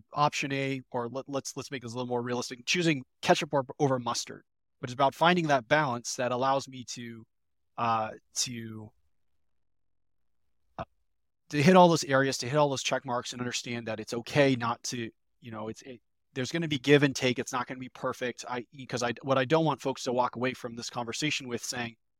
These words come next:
you know, "I need to do these." Yeah, uh, it's not the checklist mentality of "I need to do these ten things" when you're doing, uh, you know, like a, like a,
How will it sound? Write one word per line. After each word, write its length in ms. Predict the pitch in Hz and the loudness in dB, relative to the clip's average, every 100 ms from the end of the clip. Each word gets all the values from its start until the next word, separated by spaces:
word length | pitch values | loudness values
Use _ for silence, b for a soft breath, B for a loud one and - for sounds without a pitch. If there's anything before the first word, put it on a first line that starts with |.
| _ _ | _ _
you 80 | 139 | 2
know, 100 | 131 | 6
"I 100 | 135 | 6
need 160 | 151 131 | 4 0
to 80 | |
do 160 | 120 127 | -4 -4
these." 260 | 127 123 - _ | -4 -6 -8 _
Yeah, 160 | 135 123 - | -6 -6 -6
uh, 60 | 139 - | -10 -4
it's 180 | 156 160 | -2 4
not 200 | 165 - | 4 4
the 80 | |
checklist 460 | - 156 - 139 - | 0 0 0 -4 -6
mentality 600 | 131 123 - 127 120 117 | -8 -4 0 2 0 -4
of 80 | 113 | -4
"I 80 | 120 | -6
need 140 | 117 | -8
to 60 | 113 | -12
do 160 | 117 | -10
these 160 | 123 127 | -8 -6
ten 240 | - 135 | -6 -6
things" 500 | 131 120 117 117 - - _ _ _ - | -2 -2 -4 -6 -6 -10 _ _ _ -10
when 100 | 120 | -6
you're 100 | 117 | -4
doing, 520 | 131 127 120 117 113 | -2 0 -2 -4 -8
uh, 240 | 123 113 113 | -4 -2 -2
you 120 | 127 | -4
know, 140 | 117 113 | -4 0
like 200 | 113 110 | 0 0
a, 140 | 110 107 | -4 -4
like 240 | 123 113 | -6 -2
a, 240 | 117 110 | 0 0